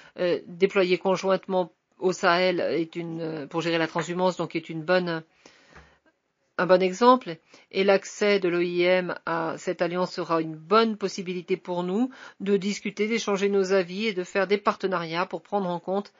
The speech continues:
les impacts des changements climatiques et de l'insécurité alimentaire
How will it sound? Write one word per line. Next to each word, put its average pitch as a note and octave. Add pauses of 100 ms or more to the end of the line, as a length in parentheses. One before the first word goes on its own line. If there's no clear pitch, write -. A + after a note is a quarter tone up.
(720)
les F#3+
impacts F3+
des E3
changements E3+
climatiques E3
et E3
de E3+
l'insécurité E3+
alimentaire D#3+